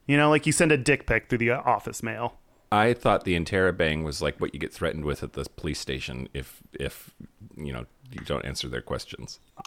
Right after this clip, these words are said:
Speaker 1: I, I also thought it could be, uh, fucking someone of a different, uh, race.
Speaker 2: Yeah.
Speaker 1: Uh, so if you wanna be on the Facebook group, make comments, read about the <laughs> what the real interrobang is and not the fake ones that we just made up. Uh, it's,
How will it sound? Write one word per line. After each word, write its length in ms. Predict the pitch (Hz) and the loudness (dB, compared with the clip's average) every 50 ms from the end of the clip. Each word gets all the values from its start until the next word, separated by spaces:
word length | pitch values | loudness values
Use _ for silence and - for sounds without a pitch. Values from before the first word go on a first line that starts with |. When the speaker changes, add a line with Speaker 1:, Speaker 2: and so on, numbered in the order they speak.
| _ - | _ 2
Speaker 1:
I, 200 | - 143 160 156 - - | 4 4 4 4 2 4
I 380 | 147 139 147 151 156 156 156 | 4 6 8 8 8 6 6
also 420 | 160 156 151 151 139 - 156 143 139 | 6 6 6 4 4 4 4 4 4
thought 220 | - 139 131 127 | 6 4 6 6
it 120 | 127 - | 4 2
could 280 | - - 143 131 120 113 | 2 2 2 2 4 4
be, 500 | 127 123 120 120 120 120 120 127 - - _ - | 2 4 4 4 4 4 4 2 0 -4 _ 0
uh, 240 | 123 110 107 107 | 2 4 4 2
fucking 340 | 107 - 131 117 - - 123 - | 2 2 2 0 2 0 -4 0
someone 260 | - 120 117 113 113 | 0 0 2 2 0
of 100 | 107 113 | 0 0
a 40 | 110 | 0
different, 420 | 117 113 - 117 110 107 120 - _ _ - - | -2 -2 -2 -2 -4 -4 -6 -10 _ _ -14 -12
uh, 200 | 107 104 104 104 | -10 -8 -8 -6
race. 400 | 104 107 104 104 - - - - _ _ - | -6 -6 -8 -8 -12 -14 -14 -16 _ _ 0
Speaker 2:
Yeah. 200 | - 170 143 - - - - | 2 4 4 4 2 2 4
Speaker 1:
Uh, 240 | 160 160 156 156 | 6 6 6 6
so 640 | 151 - 180 170 160 156 156 151 151 151 151 151 - 240 - | 6 6 6 8 10 10 10 10 10 8 6 4 2 -4 0
if 160 | 233 175 - | 0 2 4
you 100 | 170 170 | 6 6
wanna 200 | 165 165 165 165 | 8 8 8 8
be 100 | 170 170 | 8 8
on 60 | 165 156 | 6 6
the 40 | |
Facebook 380 | 135 160 151 143 - - 151 - | 6 6 4 4 4 2 2 2
group, 320 | - 147 147 147 160 - - - - - _ _ - | 4 4 4 4 4 2 -4 -18 -20 -20 _ _ 0
make 180 | 156 151 143 | 2 2 2
comments, 680 | - - 160 151 147 147 147 147 143 - - - - - _ _ _ _ _ _ _ _ _ _ - _ - | 4 4 4 6 6 6 6 4 2 0 -4 -8 -10 -14 _ _ _ _ _ _ _ _ _ _ -20 _ 0
read 200 | 131 143 147 139 | 4 4 6 6
about 220 | 135 170 151 - | 8 6 6 6
the 140 | - 156 151 | 6 6 6
<laughs> 340 | - - - - - - - | 6 4 0 -4 -4 2 4
what 380 | 180 139 139 160 151 - - | 6 8 8 8 6 6 6
the 100 | - 147 | 4 6
real 300 | 147 - - 190 180 170 170 | 6 8 8 8 8 8 8
interrobang 580 | 165 156 147 147 135 135 131 139 127 131 127 131 131 | 8 8 8 8 8 8 8 6 6 6 6 6 6
is 100 | 123 135 | 6 4
and 100 | 127 127 | 4 4
not 180 | 127 123 120 - | 4 4 4 2
the 60 | 127 | 2
fake 240 | - 131 127 127 - | 2 2 2 4 4
ones 200 | 123 120 120 - | 2 2 2 2
that 80 | - 120 | 0 2
we 100 | 123 127 | 2 2
just 160 | 123 117 - | 0 2 2
made 120 | 127 117 120 | 4 4 6
up. 180 | 120 120 - - - - - - - | 4 4 2 -4 -10 -8 -6 0 4
Uh, 300 | 156 151 143 143 139 139 | 6 6 8 8 8 6
it's, 360 | 151 - - - - - - | 4 4 -2 -6 -6 -8 -10